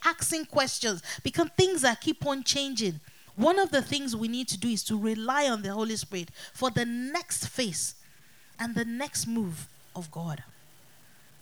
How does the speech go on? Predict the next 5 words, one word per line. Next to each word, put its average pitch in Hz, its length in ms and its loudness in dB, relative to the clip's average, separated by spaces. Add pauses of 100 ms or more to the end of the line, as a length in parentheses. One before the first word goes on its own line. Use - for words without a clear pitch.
(1800)
You 262 100 -8
see, 311 180 2
one 320 220 2
of 381 120 4
the, 311 160 2